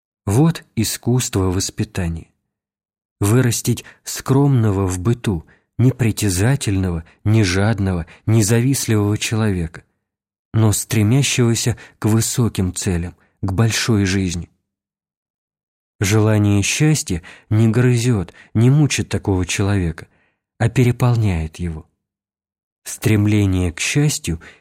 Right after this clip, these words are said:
и есть его счастье. Он чувствует себя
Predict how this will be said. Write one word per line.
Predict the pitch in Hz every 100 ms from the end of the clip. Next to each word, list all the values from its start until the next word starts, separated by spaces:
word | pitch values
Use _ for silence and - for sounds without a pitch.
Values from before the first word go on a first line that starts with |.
| -
и | 120
есть | 107 123 156 - -
его | 98 101 117
счастье. | - - 90 82 - - _ _ _ _ _
Он | 113 107
чувствует | 95 147 139 123 120 113
себя | - 104 98